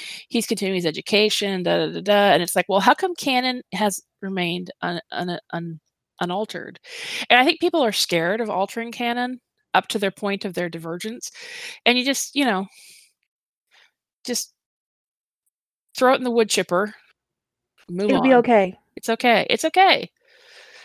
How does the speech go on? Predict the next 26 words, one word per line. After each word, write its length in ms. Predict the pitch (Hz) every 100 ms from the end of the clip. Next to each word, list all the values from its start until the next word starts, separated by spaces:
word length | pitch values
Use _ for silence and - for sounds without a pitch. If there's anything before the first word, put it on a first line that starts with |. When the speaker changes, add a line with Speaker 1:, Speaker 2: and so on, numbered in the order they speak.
| -
Speaker 1:
It's 160 | 277 349
okay 320 | 330 - 330
to 120 | 320
have 140 | 247 214
had 280 | 226 240 240
him 220 | 240 220
leave 200 | 214 226
the 80 | 233
team 440 | - 226 254 202
after 260 | 190 190 208
Kate 280 | 220 240
died 400 | 214 - - 185 - _ -
and 140 | 208 202
be 200 | 220 214
working 360 | 202 208 220
for 120 | 202
Balboa 600 | 190 180 185 185 214 180 -
or 160 | 190
have 200 | 185 202
his 180 | 208 190
own 180 | 190 226
team. 340 | 185 - - - - - -
You 100 | 311
can 140 | 392
do 160 | 339 339
that. 300 | 320 170 -